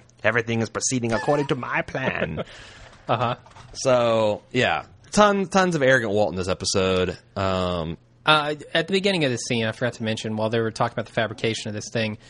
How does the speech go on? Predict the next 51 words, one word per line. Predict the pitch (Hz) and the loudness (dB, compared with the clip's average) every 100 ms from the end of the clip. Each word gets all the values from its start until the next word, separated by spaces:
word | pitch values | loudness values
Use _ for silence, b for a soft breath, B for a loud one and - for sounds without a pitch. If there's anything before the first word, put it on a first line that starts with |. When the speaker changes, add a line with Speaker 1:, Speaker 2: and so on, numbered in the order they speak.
| b b | b b
Speaker 2:
Junkyard | 139 202 220 160 147 | 4 4 6 2 4
Joe | 151 131 107 | 4 4 0
is | 120 | -6
the | 120 | -4
one | 117 | -2
fabricating | - 113 104 - 101 101 | 0 -2 -2 -6 -8 -8
this. | 101 - - - | -12 -14 -14 4
Speaker 1:
Yeah, | 120 | 6
he's | 127 151 190 | 6 4 6
got, | 185 127 90 | 6 4 2
like, | 110 113 104 | 2 4 2
he's | 107 131 156 | -2 -2 2
got | 147 | 2
the | 135 | 2
inside | - 127 131 147 131 | 2 2 4 6 6
track | - 143 151 - | 6 4 4 2
on | |
all | 95 113 131 143 | 2 4 6 6
the | 123 | 4
illicit, | 104 98 98 - 90 87 - | 2 2 2 2 0 0 2
uh, | 98 | 2
MacGyver | 95 92 95 92 90 | 2 4 4 4 0
shit | - 95 87 78 | 0 2 0 -2
Speaker 2:
<laughs> | 80 | -2
Speaker 1:
that | 95 | -2
these | 80 95 | 2 4
two | 160 101 | 4 4
are | 92 | 2
Speaker 2:
Apparently. | 95 90 85 | 2 2 2
Speaker 1:
doing. | 85 - - | -2 -8 -14
Speaker 2:
But | 185 170 | 0 2
imagine | 170 175 254 285 | 4 2 2 0
how | 202 208 | 0 0
much | 151 156 190 120 - - b b b _ | 2 2 2 0 -8 -10 b b b _
they're | 139 | 0
gonna | 139 | 0
charge | 123 165 175 117 | 0 2 0 0
him. | 101 113 - | -8 -8 2
Oh, | 196 | 4
well, | 202 190 | 6 6
they | |
Speaker 1:
Oh. | 180 | 8
Speaker 2:
charged | - - | 6 4
him, | 196 180 165 | 0 -2 -2
what | 165 160 | 2 2
was | 123 | 2
it, | |
a | 120 | 0
hundred | 170 175 | 0 0
twenty | 190 180 | 0 0
thousand? | 180 170 175 220 | 0 0 0 -2